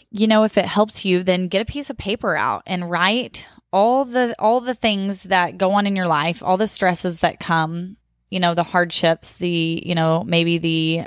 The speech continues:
the uncertainty, the confusion. Write, write, make a, make a, a list of the things that happen in your life whenever God's not your number one. And then turn that piece of paper over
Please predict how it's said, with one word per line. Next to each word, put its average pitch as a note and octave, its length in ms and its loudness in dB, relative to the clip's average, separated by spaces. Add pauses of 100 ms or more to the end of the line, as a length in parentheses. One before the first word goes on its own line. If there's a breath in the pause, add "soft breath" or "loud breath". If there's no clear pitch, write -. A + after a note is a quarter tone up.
(160)
the E3 200 -4
uncertainty, F3+ 640 2
the E3+ 80 0
confusion. E3+ 500 -2
Write, A3 340 -4
write, A3 200 0
make A#3 180 0
a, C#4 200 0
make G#3 240 -2
a, G#3 340 2
a F3 100 0
list - 420 -2
of F3 140 -4
the F#3+ 100 2
things G#3+ 300 0
that F3 300 4 (480 loud breath)
happen G#3+ 300 0
in G3 100 -2
your F3 140 -2
life E3+ 340 -2
whenever F3 400 0
God's E3+ 380 2
not D#3+ 160 -2
your E3 100 -6
number D#3+ 260 -4
one. E3+ 460 -4 (800 soft breath)
And F3 560 2
then E3+ 460 0 (320)
turn - 220 -8
that G3 320 -2
piece A3 200 -4
of G#3+ 60 -8
paper A#3+ 300 0
over G3+ 460 -2